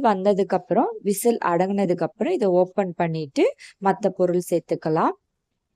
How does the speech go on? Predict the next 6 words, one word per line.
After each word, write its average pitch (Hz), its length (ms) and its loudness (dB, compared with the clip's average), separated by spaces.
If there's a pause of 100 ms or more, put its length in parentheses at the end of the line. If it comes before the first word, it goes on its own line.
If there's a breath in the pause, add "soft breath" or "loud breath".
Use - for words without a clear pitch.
(680)
இதுல 220 320 6
வந்து 180 200 2 (140)
வறுத்த 202 400 2 (100)
வேர்க்கடலையை 196 760 2
பொடி 185 180 2 (120)
பண்ணி 180 180 -2